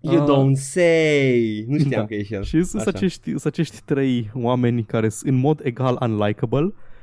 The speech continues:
Speaker 2: și trebuie să împarți teritorii între ei. Basically, ce, uh, ca să faci, uh, ca să unlock-ui chestii, uh, ammo upgrades și chestii de genul ăsta, trebuie să le, îi faci să câștige cât mai mult. Dar ca să câștige unul potențialul lui maxim, trebuie să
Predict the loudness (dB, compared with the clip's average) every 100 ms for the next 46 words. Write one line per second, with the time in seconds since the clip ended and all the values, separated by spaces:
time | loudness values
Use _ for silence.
0 | -18 -12 -6 -4 -2 -4 -6 -6 -4 -4
1 | -4 -2 -4 -2 -2 -2 -2 -2 0 0
2 | 0 -4 -2 -2 -2 -6 -6 -6 -2 0
3 | 0 -4 -12 -20 -20 -20 -8 -4 -4 -2
4 | -2 -2 -4 -6 -6 -8 -8 -4 -4 -2
5 | 0 0 0 0 0 0 -2 -2 -4 -2
6 | -4 -4 -8 -4 -2 -2 -4 -8 -20 _
7 | -4 -2 0 0 -2 -2 -6 -6 -10 -8
8 | -6 -4 -2 -2 -6 -8 -20 -10 -2 -2
9 | 0 0 0 0 -2 -4 -6 -2 -2 -4
10 | -8 -6 -4 -2 0 2 2 2 0 -4
11 | -20 _ _ -4 -2 -4 -4 -6 -6 -6
12 | -2 -2 0 2 2 2 0 0 -2 -2
13 | 0 2 2 0 0 -4 -6 -6 -4 -2
14 | -4 -4 -2 -4 -4 -4 -2 0